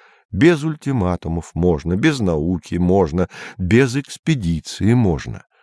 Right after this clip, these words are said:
Гейгер, шумно дыша через раздутые ноздри, смотрел на него в упор. «Я не хочу сейчас говорить на эту тему», сказал он. И Андрей понял, что на сегодня хватит.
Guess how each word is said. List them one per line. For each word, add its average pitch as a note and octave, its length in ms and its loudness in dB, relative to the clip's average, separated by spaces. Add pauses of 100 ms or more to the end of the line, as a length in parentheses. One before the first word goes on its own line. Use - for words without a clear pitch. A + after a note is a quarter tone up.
(800)
Гейгер, B2 520 4
шумно A2+ 460 0
дыша G2 480 2
через F#2 320 -4
раздутые F#2 580 -2
ноздри, A2 600 2 (320)
смотрел G#2+ 640 2
на F#2+ 100 0
него F#2 400 2
в D#2+ 120 -2
упор. - 460 -6 (680)
«Я B2+ 420 2
не D#3 260 2
хочу D3+ 800 0
сейчас C3 800 2
говорить D#3+ 640 2
на D#3+ 180 4
эту E3+ 340 2
тему», A2 640 0 (340)
сказал F2+ 560 -2 (120)
он. D2+ 260 -8 (840)
И A2+ 80 2
Андрей A#2 340 2
понял, D3 360 0
что - 180 -4
на G2+ 80 -2
сегодня F#2 380 -2
хватит. - 600 -14